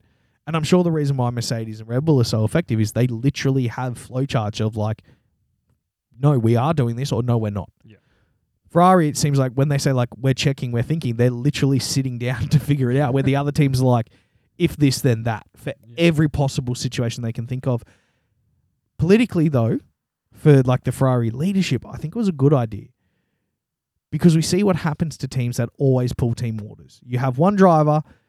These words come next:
Speaker 1: who's happy-go-lucky, you know, walking on sunshine, having the best time, and then you have the other driver who's literally been like, "I'm getting stitched up by my own team
Speaker 2: Yeah.
Speaker 1: here. Like, I'm getting"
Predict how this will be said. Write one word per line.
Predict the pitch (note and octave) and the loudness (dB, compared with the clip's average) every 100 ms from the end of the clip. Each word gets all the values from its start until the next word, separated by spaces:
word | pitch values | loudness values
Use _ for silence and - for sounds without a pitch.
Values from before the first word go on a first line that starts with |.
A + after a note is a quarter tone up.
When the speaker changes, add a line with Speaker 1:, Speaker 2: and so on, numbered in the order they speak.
| _ _ | _ _
Speaker 1:
who's | B2 A#2 | -4 -2
happy-go-lucky, | D3+ E3+ D#3 C#3+ C3 C3 B2+ A#2+ A#2+ - _ _ _ | 0 0 2 0 0 -4 -4 -4 -4 -10 _ _ _
you | C3 B2+ | -6 0
know, | A2+ | 0
walking | A2+ D3+ D#3+ E3 | 6 6 6 0
on | D#3 | 0
sunshine, | D3+ C#3+ C3+ C3+ | 0 0 2 0
having | C3 C3 | 0 -2
the | B2+ | -2
best | B2 C#3 | 0 0
time, | C3 - _ _ | -2 -6 _ _
and | D3 | 0
then | |
you | D3 | 2
have | D#3+ | 2
the | D#3+ | 2
other | C#3+ C#3+ | 2 0
driver | D#3 C3+ C3+ | 2 2 4
who's | C#3 | 2
literally | C3+ C3+ C#3 | 0 -2 -2
been | A#2+ | 0
like, | A2+ A2 _ _ _ _ | -2 -6 _ _ _ _
"I'm | - G#3 | -10 -6
getting | C4 C#3 A2+ _ | -6 -8 -14 _
stitched | - - B2+ - | -10 -4 -4 -2
up | B2 - - | -4 -4 -4
by | B2+ B2+ | -2 -2
my | B2+ B2 A#2+ | -2 -2 0
own | A2+ G#2+ | -2 -4
team | A#2+ D3 G3+ | -6 -4 -4
Speaker 2:
Yeah. | |
Speaker 1:
here. | B2 G#2 | -6 -6
Like, | A2 A2+ - - _ | -6 -6 -10 -20 _
I'm | C3 D#3+ | -8 -4
getting" | C#3+ B2+ G#2+ G#2 | -4 -4 -6 -12